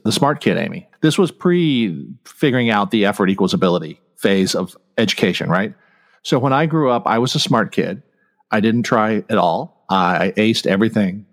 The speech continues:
throughout grammar school and, you know, even high school. I did all my homework at the very last minute.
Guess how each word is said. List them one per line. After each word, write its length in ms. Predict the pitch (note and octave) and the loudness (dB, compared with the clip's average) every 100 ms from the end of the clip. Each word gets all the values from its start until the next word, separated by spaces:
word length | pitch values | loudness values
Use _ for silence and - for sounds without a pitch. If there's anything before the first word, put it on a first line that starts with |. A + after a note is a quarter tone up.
| - | -2
throughout 460 | A#2+ G2 F#2 F2 | 0 2 0 -6
grammar 360 | - A2+ G2+ F#2 | -2 0 2 0
school 460 | - F#2+ E2+ G#2+ - | -2 -2 -2 -4 -4
and, 360 | F#2 F#2 F#2 G2+ | -4 -4 -4 0
you 120 | G#2+ | 0
know, 120 | F#2+ | 2
even 200 | G2 G2 | 2 0
high 180 | G2+ D#2+ | 0 -2
school. 380 | - F2 F2 F#2+ | -2 -2 0 0
I 80 | |
did 180 | F2+ F#2+ | 0 0
all 140 | F2 F#2+ | 2 0
my 100 | F#2 | 0
homework 460 | G2 F#2+ F2+ F2 | 0 0 0 -2
at 80 | F#2+ | -2
the 80 | F#2+ | -2
very 220 | F2 E2+ | 0 0
last 300 | E2+ E2 - | 0 -2 0
minute. 320 | D3+ D#3 C#3 | 0 0 -2